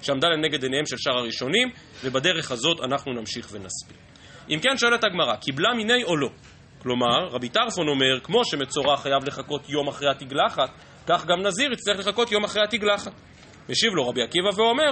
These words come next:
"לא, כי טהרתו של הנזיר תלויה בימיו", כלומר, הוא צריך שבעה ימים, אז זה עד שלישי ושביעי, ואילו טהרתו של המצורע תלויה בתגלחת. האם רבי טרפון קיבל את התירוץ הזה? הוא באמת לדעתו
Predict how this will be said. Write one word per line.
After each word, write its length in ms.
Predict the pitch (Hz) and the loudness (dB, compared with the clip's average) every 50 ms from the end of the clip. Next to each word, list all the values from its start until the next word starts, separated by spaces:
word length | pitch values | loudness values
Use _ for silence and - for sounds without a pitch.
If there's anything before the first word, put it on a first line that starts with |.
| 254 254 | 4 4
"לא, 120 | 277 294 339 - - - - - - - | 4 4 2 0 -10 -20 -20 -20 -14 -4
כי 420 | - 220 247 240 226 202 175 151 131 - | -2 0 2 2 4 2 2 2 0 0
טהרתו 540 | - 165 151 151 143 151 147 - - - 208 - | 0 0 2 2 2 2 2 2 2 2 2 2
של 320 | - - 190 196 180 151 139 | 2 4 4 4 4 4 4
הנזיר 1400 | 147 151 151 147 135 113 - - - - - - - - - - - - - 147 143 139 139 135 151 196 185 143 - | 4 6 6 6 6 4 0 -6 -20 -20 -20 -20 -20 -20 -20 -20 -20 -16 -10 -4 -2 0 0 0 2 2 2 2 0
תלויה 260 | - 147 147 160 160 147 | -2 0 2 2 2 2
בימיו", 440 | 143 139 135 123 120 117 104 110 127 - - - - - - - - | 2 2 2 0 0 -2 -6 -6 -8 -10 -14 -20 -20 -20 -18 -10 -4
כלומר, 140 | 143 139 143 | 0 0 0
הוא 100 | 139 131 | 2 0
צריך 300 | - 165 175 180 - - | 0 0 0 0 0 -2
שבעה 400 | - 160 147 135 - 160 156 151 | -4 -4 -4 -2 2 2 4 4
ימים, 340 | 143 139 160 170 160 139 | 2 2 2 0 0 0
אז 60 | 135 131 | -2 0
זה 120 | 147 139 | 2 2
עד 140 | 143 147 - | 2 2 0
שלישי 280 | - 143 131 - 156 151 139 | -2 -6 -4 -2 -2 -2 -2
ושביעי, 520 | 135 - - 120 123 120 107 104 98 120 - - - - - - - | -4 -4 -6 -8 -10 -10 -10 -10 -12 -12 -14 -16 -20 -20 -20 -4 0
ואילו 200 | 131 175 196 185 | 2 2 2 2
טהרתו 360 | - 147 131 123 131 - 185 | 2 2 2 2 0 -2 -2
של 160 | - 202 196 | 0 0 2
המצורע 380 | 196 208 202 208 214 220 285 294 | 2 2 2 0 2 2 2 2
תלויה 320 | 285 - 190 196 185 196 202 214 | 0 0 -2 0 0 2 2 0
בתגלחת. 540 | 214 214 226 190 202 202 185 175 - - - - - - - - - - - - - - - - - | -2 -2 -4 -2 0 0 0 0 -2 -8 -16 -20 -20 -20 -20 -20 -20 -20 -20 -20 -20 -20 -12 -4 -2
האם 180 | 147 208 226 | 0 0 2
רבי 160 | 226 202 180 | 0 0 0
טרפון 320 | 160 202 208 208 - 202 175 | 2 2 0 2 0 -2 -2
קיבל 360 | - 151 139 131 165 214 240 | -2 -2 0 2 2 2 2
את 120 | 240 247 | 2 2
התירוץ 640 | 247 247 247 240 - - - - 233 226 254 254 - 262 | 2 2 2 2 0 -2 -2 0 0 0 0 0 0 -2
הזה? 200 | 254 233 269 285 339 - - - - - - - - - - - | -2 -2 -2 -6 -6 -8 -14 -20 -20 -20 -20 -20 -20 -12 -4 -2
הוא 100 | 170 156 | 2 4
באמת 360 | 160 160 156 170 208 214 202 | 4 4 4 4 2 0 0
לדעתו 400 | 196 170 170 156 151 - 202 | 0 2 2 2 2 2 2